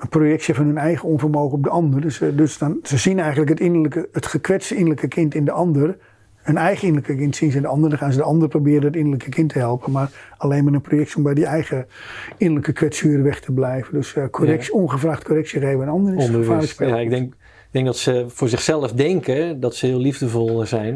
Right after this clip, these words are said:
Speaker 2: Om
Speaker 1: Ja,
Speaker 2: de
Speaker 1: ja,
Speaker 2: wereld
Speaker 1: ja,
Speaker 2: mooier
Speaker 1: ja,
Speaker 2: willen
Speaker 1: ja,
Speaker 2: maken.
Speaker 1: tuurlijk, ja. Maar het
Speaker 2: En
Speaker 1: zijn
Speaker 2: die
Speaker 1: hele,
Speaker 2: drive voelen we allemaal,
Speaker 1: maar het is een
Speaker 2: hoor.
Speaker 1: veilige positie om bij je eigen pijn weg te blijven.
Speaker 2: Ja,
Speaker 1: Ja.
Speaker 2: maar het maakt het onveilig voor de ander.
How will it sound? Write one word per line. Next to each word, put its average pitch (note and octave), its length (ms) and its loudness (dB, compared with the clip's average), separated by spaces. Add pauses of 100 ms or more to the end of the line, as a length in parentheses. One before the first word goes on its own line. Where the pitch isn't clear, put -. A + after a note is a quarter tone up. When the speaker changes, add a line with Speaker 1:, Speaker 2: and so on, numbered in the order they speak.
(120)
Speaker 2:
Om - 100 -2
Speaker 1:
Ja, E3+ 220 2
Speaker 2:
de E3 60 0
Speaker 1:
ja, D3 60 0
Speaker 2:
wereld D3 220 2
Speaker 1:
ja, C3 60 0
Speaker 2:
mooier C3+ 200 2
Speaker 1:
ja, A#2+ 60 0
Speaker 2:
willen A#2+ 200 0
Speaker 1:
ja, A2+ 60 -2
Speaker 2:
maken. A2 260 -4
Speaker 1:
tuurlijk, A#2 280 -4
ja. C#3 80 -4
Maar - 100 -10
het - 120 -10
Speaker 2:
En C#3 80 -2
Speaker 1:
zijn B2 100 0
Speaker 2:
die C3 100 4
Speaker 1:
hele, C#3+ 140 2
Speaker 2:
drive B2 160 -2
voelen C3 200 0
we A#2+ 60 0
allemaal, A#2+ 220 0
Speaker 1:
maar E3+ 100 2
het - 0 -
is E3+ 60 0
een B2 80 -4
Speaker 2:
hoor. E3 80 0
Speaker 1:
veilige C#3+ 260 -2
positie - 400 -8
om D3 60 2
bij C#3+ 120 0
je D3 60 -2
eigen C3+ 240 -4
pijn B2 240 -2
weg A#2+ 140 -4
te - 80 -20
blijven. D3 320 -2 (200)
Speaker 2:
Ja, B2+ 400 0
Speaker 1:
Ja. - 120 -10 (120)
Speaker 2:
maar A#2 100 0
het A2+ 100 -2
maakt A2+ 160 -2
het A2+ 100 -8
onveilig B2 440 -2
voor C3 120 -6
de B2+ 60 -6
ander. A2+ 380 -6